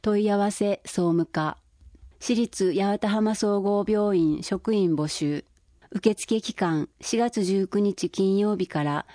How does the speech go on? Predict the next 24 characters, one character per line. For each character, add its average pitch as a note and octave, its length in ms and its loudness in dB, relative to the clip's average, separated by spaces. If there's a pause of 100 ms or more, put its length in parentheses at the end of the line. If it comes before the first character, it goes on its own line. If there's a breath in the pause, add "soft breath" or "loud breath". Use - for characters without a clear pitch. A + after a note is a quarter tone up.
(220 loud breath)
五 G#3 100 0
月 A3 280 -2
十 F#3+ 240 2
三 G3+ 260 0
日 E3+ 480 0
月 F3+ 300 -2
曜 F#3+ 240 2
日。 C#3 280 -2 (580 loud breath)
午 A#3 160 2
前 A3 180 4
八 G3 260 -2
時 G#3 120 0
三 F#3+ 280 2
十 G#3 160 -2
分 F3+ 300 0
か D#3+ 160 -2
ら D3+ 260 -2 (140)
午 G#3+ 160 0
後 G3+ 120 0
五 G3 120 -2
時 F#3+ 140 0
十 F#3 240 0
五 F3+ 120 0
分。 D3+ 300 0